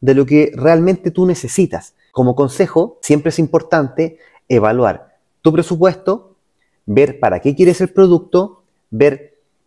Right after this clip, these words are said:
si realmente puedes ahorrarte algún, algún dinero comprando otro producto, que no quiere decir que sea más malo, pero que se adecue más a tus necesidades,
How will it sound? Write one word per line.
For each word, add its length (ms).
si 280
realmente 500
puedes 380
ahorrarte 840
algún, 680
algún 280
dinero 640
comprando 340
otro 200
producto, 400
que 80
no 100
quiere 160
decir 160
que 100
sea 160
más 160
malo, 300
pero 280
que 100
se 140
adecue 380
más 240
a 40
tus 140
necesidades, 800